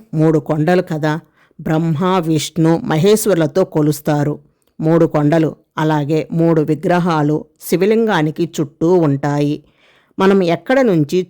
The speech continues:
చూసినా కానీ ఈ శివలింగం కనిపిస్తుంది. So ఫ్రెండ్స్, కోటప్ప కొండ మీద ఒక్క కాకి కూడా కనిపించదు.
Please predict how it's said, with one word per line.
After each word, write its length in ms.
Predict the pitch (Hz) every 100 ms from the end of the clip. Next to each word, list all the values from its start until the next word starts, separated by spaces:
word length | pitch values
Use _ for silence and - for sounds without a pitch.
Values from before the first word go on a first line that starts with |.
| 165
చూసినా 340 | 151 180 190
కానీ 500 | 190 165 147 156 160 175
ఈ 140 | 175
శివలింగం 600 | 135 151 151 165 156 180
కనిపిస్తుంది. 920 | 185 143 139 151 - 147 147 147 151 _ _ _ _ _ -
So 140 | 214 214
ఫ్రెండ్స్, 380 | 208 208 214 - - _
కోటప్ప 380 | - 208 247 254
కొండ 320 | 262 180 165
మీద 300 | 156 156 147
ఒక్క 360 | 165 160 156 -
కాకి 420 | 143 139 143 196
కూడా 300 | 180 165 160
కనిపించదు. 760 | 185 151 147 156 147 147 151